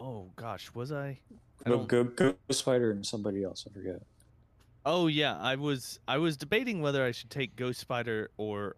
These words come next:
Speaker 1: Iron Fist, and I took Ghost Spider, and that was absolutely the correct choice.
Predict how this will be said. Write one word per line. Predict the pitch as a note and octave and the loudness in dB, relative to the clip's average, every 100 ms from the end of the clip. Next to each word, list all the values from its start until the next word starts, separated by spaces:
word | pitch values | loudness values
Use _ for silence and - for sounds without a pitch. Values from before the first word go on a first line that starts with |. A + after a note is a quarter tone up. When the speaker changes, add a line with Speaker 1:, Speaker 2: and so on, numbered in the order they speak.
| - | -8
Speaker 1:
Iron | G2+ A2 G2 | -4 -4 -6
Fist, | - A2 - - | -6 -8 -8 -10
and | |
I | F#2+ | -10
took | G2+ D#3+ D#3+ | -8 -6 -6
Ghost | A#2+ B2 - | -2 -2 -2
Spider, | - G2+ F#2+ - | -2 -2 -2 -8
and | A2 G#2 | -8 -4
that | C3 | -4
was | - A2+ - | -4 -8 -4
absolutely | B2 B2 - A#2 A#2 A#2+ G#2+ | -4 -4 -4 -2 0 0 0
the | G2 | -2
correct | - - F2 G2 - - | -4 -6 -4 -4 -4 -10
choice. | - E2+ D2+ - | -8 -8 -8 -10